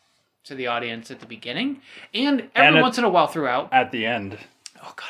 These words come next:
Speaker 1: at the, at the end.
Speaker 2: Well, not the end. That, that the end end. Yeah, that, I think that's gonna be a, a meh, not so
Speaker 1: The
Speaker 2: high.
Speaker 1: ending is my worst.
Speaker 2: But
Speaker 1: the,
Speaker 2: just,
Speaker 1: the worst
Speaker 2: like,
Speaker 1: part of
Speaker 2: how
Speaker 1: the
Speaker 2: he's faced with the exact same dilemma. "Oh my gosh, I have to now deploy the son of the guy who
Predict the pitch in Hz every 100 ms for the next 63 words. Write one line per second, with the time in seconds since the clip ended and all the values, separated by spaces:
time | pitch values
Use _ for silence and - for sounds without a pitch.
0 | - 151 131 131 175 190 190 202 - -
1 | _ 165 180 185 180 165 160 _ - 131
2 | - 135 - 139 143 170 185 160 113 107
3 | 110 - _ _ _ _ _ 131 120 95
4 | 104 117 110 113 123 113 101 127 110 107
5 | 101 101 - - 113 101 104 _ _ _
6 | _ _ _ _ 113 113 110 90 - 120
7 | 117 - 117 101 165 175 160 147 135 135
8 | 120 117 120 120 - _ - 175 147 165
9 | 151 147 143 131 117 156 147 147 151 151
10 | 147 147 135 - 123 123 113 131 131 -
11 | 151 135 131 131 123 156 165 156 175 170
12 | 143 - 175 143 - - _ _ _ -
13 | 123 151 147 135 139 135 - 156 143 127
14 | 175 170 131 123 135 139 131 131 127